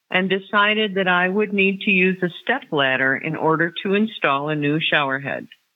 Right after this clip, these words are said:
That was concerning to me, so I didn't act on it. A few days later, I was in the bathroom and the shower head was dripping. And before I opened the shower door, I said to myself with conviction,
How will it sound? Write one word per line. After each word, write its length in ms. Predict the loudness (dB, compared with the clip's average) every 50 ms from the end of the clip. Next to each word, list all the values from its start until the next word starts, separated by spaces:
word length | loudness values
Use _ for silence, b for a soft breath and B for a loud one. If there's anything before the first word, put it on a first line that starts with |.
| _ _ _ _ _ _ _ _ _ _ _ _ _
That 160 | 0 0 0 0
was 140 | -2 -4 -4 -2
concerning 640 | -4 -2 -4 -4 -2 0 2 2 4 4 4 2 2 0
to 80 | 0 2
me, 460 | 2 4 4 4 4 2 0 -2 -4 -4 -2
so 160 | -2 0 2
I 100 | 2 0
didn't 300 | 0 0 0 0 0 0
act 360 | 0 0 -2 -2 -4 _ -6
on 220 | -4 -4 -4 -4 -8
it. 140 | -10 -14 _ _ -20 _ _ _ _ _ _ _ _ _ _ _ _ _ _ _ _ _ _ _ _ -6
A 60 | -4
few 260 | -2 0 0 0 2
days 300 | 2 2 0 0 0 -2 -2
later, 480 | 0 0 2 2 2 2 2 2 2
I 80 | 2 2
was 140 | 0 -2 -2 -2
in 160 | -2 0 0
the 80 | 0
bathroom 800 | 0 2 2 2 2 0 -2 -4 -4 -2 0 0 0 0 -2 -2
and 220 | -2 -2 0 0
the 80 | 0 0
shower 380 | 0 2 2 2 2 2 0 0
head 220 | 0 0 -2 -2
was 200 | -2 -2 -4 -4 -4 -2
dripping. 480 | -2 -2 0 -2 -4 -8 -8 -8 -10 -14 _ _ _ _ _ _ _ _ _ _ _ _
And 160 | -2 -2 0 2
before 480 | 2 0 0 0 0 2 4 4 4
I 120 | 4 2 2
opened 360 | 0 -2 -2 -2 -2 -2 0
the 80 | 0
shower 460 | 0 0 0 0 0 0 0 -2 -4 -4
door, 580 | -4 -2 0 0 2 2 2 2 2 2 0 0
I 100 | -2 -4 -2 -2
said 240 | -2 -2 -2 -2 -4
to 80 | -4
myself 540 | 0 0 0 0 0 -2 -2 -2 0 -2 -2 -4
with 200 | -6 -6 -6 -6
conviction, 880 | -6 -4 -2 -2 0 0 0 0 -2 -4 -6 -2 -2 -2 -2 -2 -6